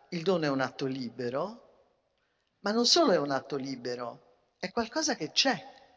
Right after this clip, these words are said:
È qualcosa che c'è, esiste nella realtà. Cioè, c'è una parte di umanità che lo pratica. E noi stessi lo pratichiamo qualche volta, eh? Quando riusciamo a rompere, diciamo, la crisalide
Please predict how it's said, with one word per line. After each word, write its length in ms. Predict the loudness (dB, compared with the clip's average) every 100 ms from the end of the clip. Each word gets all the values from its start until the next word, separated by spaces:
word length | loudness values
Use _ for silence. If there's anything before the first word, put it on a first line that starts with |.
| _ _ _ _ _ _ _ _ _ _ -14
È 120 | -10
qualcosa 420 | -8 -2 -2 0
che 160 | -4 -6
c'è, 560 | -2 -2 -2 -10 -20 -2
esiste 680 | 0 2 4 4 4 -4 -8
nella 320 | -6 -2 -2
realtà. 640 | -4 -6 -8 -8 -6 -8 -14 _ _
Cioè, 200 | -6 -6 -6 -18 _
c'è 180 | 4 6
una 240 | 6 2
parte 460 | 6 6 6 0 0
di 80 | 2
umanità 720 | 6 6 4 4 4 4 0
che 100 | 6
lo 120 | 6
pratica. 800 | 8 4 4 0 -4 0 -2 -2 -12 -20 _ _ _ -16 -14 0
E 140 | 4
noi 280 | 4 4 2
stessi 560 | 0 0 0 0 0 0
lo 120 | 2
pratichiamo 840 | 4 2 0 0 4 4 2 0
qualche 380 | 2 2 2 0
volta, 880 | 0 2 4 4 0 -4 -2 -2 -4
eh? 280 | -6 -6 -6 -12 -20 -12
Quando 260 | -6 -4 -4
riusciamo 460 | -2 0 2 4
a 60 | 2
rompere, 640 | 4 2 2 0 0 0
diciamo, 380 | 0 -4 -2 -2
la 140 | -2 -2
crisalide 920 | -2 0 2 4 2 0 0 0